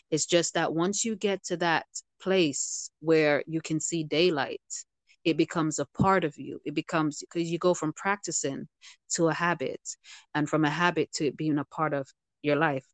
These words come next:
your everyday life. You don't even have to think about doing the work because it becomes a part of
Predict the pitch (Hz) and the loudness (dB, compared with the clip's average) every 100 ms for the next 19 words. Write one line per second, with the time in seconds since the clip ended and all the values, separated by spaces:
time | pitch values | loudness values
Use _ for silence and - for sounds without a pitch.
0 | _ 151 - 156 143 143 143 156 135 - | _ -2 0 0 0 -2 -2 -2 -4 0
1 | 160 175 170 147 - - 208 220 196 156 | 4 4 2 -2 -4 -2 0 2 0 -4
2 | 143 135 147 143 143 139 - - 147 - | -4 -4 -4 -4 -4 -4 -6 -10 -10 -10
3 | 156 - 175 175 - - 139 143 | -10 -6 -4 -4 -8 -10 -10 -12